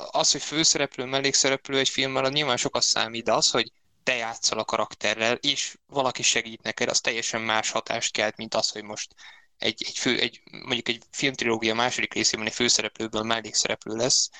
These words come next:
Az is számít, de annyit nem szerintem, mint hogy neked el kell segíteni egy, egy karakter, és elkezded érezni, hogy na igen, ez a karakter ezért annyira baszó. Szerintem a Solid Snake az egy, az egy jó példa erre, meg a,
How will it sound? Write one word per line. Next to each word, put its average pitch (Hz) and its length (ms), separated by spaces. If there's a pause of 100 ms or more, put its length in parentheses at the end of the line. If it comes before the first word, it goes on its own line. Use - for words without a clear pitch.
(140)
Az 202 160
is 196 100
számít, 156 460
de 151 80
annyit 170 300
nem 139 140
szerintem, 110 380
mint 113 120
hogy 113 100
neked 113 300
el 107 140
kell 107 120
segíteni 107 600 (460)
egy, - 240
egy 135 100
karakter, 110 380
és 110 120
elkezded 117 440
érezni, 113 380
hogy 117 100
na 180 120
igen, 113 240
ez 156 120
a - 40
karakter 226 360
ezért 110 240
annyira 107 280
baszó. 147 420 (420)
Szerintem 127 340
a 127 40
Solid 123 260
Snake 110 300
az 113 80
egy, 110 220
az 117 120
egy 110 100
jó 127 140
példa 143 320
erre, 147 400
meg 127 180
a, 127 260